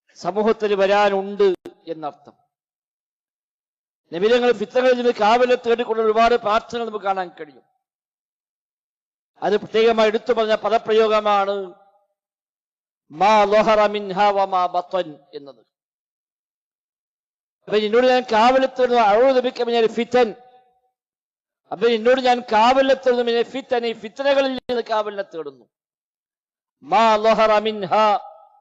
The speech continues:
വമാ ബത്തൻ. പ്രത്യക്ഷമായ ഫിത്നകളും പരോക്ഷമായ ഫിത്നകളും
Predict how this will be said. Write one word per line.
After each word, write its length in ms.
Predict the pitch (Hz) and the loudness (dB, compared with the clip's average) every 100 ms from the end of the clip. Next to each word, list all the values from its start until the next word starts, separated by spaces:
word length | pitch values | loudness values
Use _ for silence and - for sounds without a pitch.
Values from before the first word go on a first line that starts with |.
| _ 196 | _ -4
വമാ 260 | 220 208 | 0 0
ബത്തൻ. 420 | 202 196 214 185 - _ _ _ _ _ _ _ _ _ _ _ - | 0 -2 -2 -6 -14 _ _ _ _ _ _ _ _ _ _ _ -14
പ്രത്യക്ഷമായ 720 | - 262 - 277 254 240 233 | -2 -2 0 0 4 4 4
ഫിത്നകളും 760 | 220 233 226 220 220 208 196 - _ _ _ _ _ _ _ _ _ 190 | 0 -6 -6 -4 -4 -6 -12 -20 _ _ _ _ _ _ _ _ _ -2
പരോക്ഷമായ 760 | 214 285 - 294 262 254 240 | 2 2 2 2 4 4 2
ഫിത്നകളും 720 | 220 240 233 233 220 214 180 | -2 -8 -4 -2 -2 -2 -6